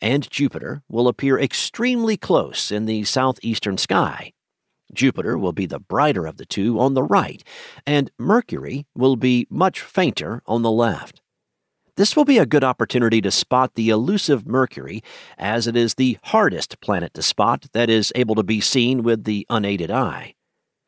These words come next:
If cloudy weather wins out on Friday morning, sky watchers can look to the southeastern sky over the weekend to see the two planets as well as Saturn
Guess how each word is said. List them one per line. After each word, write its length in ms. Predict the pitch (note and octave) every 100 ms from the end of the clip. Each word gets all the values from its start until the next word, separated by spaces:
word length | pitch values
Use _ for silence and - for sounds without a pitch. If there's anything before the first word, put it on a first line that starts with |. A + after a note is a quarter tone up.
| _
If 300 | - A#2 -
cloudy 420 | - B2 C#3+ E3 F3+
weather 380 | D3 D#3 E3+
wins 320 | C#3+ E3 F3 F#3
out 240 | D3 E2+
on 160 | D#2+ D#2+
Friday 420 | G#2+ F#2+ F#2 F2+
morning, 400 | F#2 G#2+ F3 F#3 - - - -
sky 320 | - F#3+ A#3+
watchers 560 | E3+ E3 E3 E3 D#3+ -
can 300 | A3 A#3 E3+
look 280 | E3+ - -
to 120 | C#3+
the 100 | B2
southeastern 720 | - D#3+ D#3+ C#3 B2+ C3+ B2+
sky 420 | - C3 C3+ D3
over 140 | A#2
the 80 | A2
weekend 560 | D#3+ A#3+ - F2+ D3 -
to 260 | - G#2 G#2+
see 160 | - G#2
the 100 | G2+
two 220 | - G#2
planets 480 | - E2+ G#2+ - -
as 260 | C3 B2+
well 160 | G#2+ A#2
as 120 | A2+
Saturn 500 | - A3+ C3+ G2 A#2